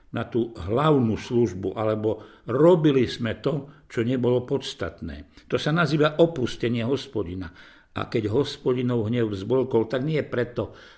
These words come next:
aby nás potrestal z hľadiska toho, že by nás od seba odvrhol, ale nastáva moment krízy, keď máme možnosť volať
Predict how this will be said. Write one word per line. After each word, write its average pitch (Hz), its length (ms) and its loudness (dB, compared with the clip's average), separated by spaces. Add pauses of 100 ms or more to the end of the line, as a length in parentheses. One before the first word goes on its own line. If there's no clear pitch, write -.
(160)
aby 123 240 2
nás 120 400 0
potrestal 127 720 0
z 98 160 -4
hľadiska 113 560 -4
toho, 110 320 2 (240)
že 117 160 -2
by 123 100 0
nás 120 300 -2
od 135 160 -2
seba 110 560 0
odvrhol, 160 960 4 (400)
ale 123 320 0
nastáva 127 1120 -4
moment 135 500 0
krízy, 117 800 0 (240)
keď 107 200 -2
máme 113 320 0
možnosť 127 520 -2
volať 120 420 2